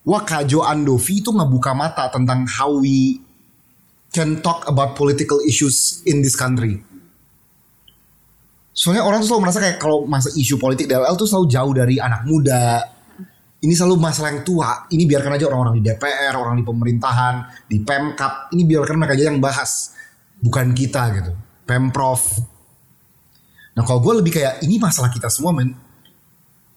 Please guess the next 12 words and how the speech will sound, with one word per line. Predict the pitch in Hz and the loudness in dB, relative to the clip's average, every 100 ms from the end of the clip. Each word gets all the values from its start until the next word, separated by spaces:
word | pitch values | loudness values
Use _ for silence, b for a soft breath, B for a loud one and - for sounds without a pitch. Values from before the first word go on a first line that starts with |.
| _ _ 160 | _ _ 0
Lu | 247 | 0
kalau | 233 165 160 156 139 | 2 2 2 0 0
orang | 139 131 | 0 2
Indonesia, | 139 123 160 202 139 120 - - | 2 4 4 2 0 -4 -8 0
isu | 165 - 170 165 | 2 4 2 4
ini | 202 | 4
justru | 190 127 - | 4 2 0
sangat | 160 151 151 | -2 -2 -2
yang | 147 135 | -4 -4
melekat | 151 143 127 131 123 | -4 -4 -4 -6 -6
di | 180 | -2
lo | 190 | 0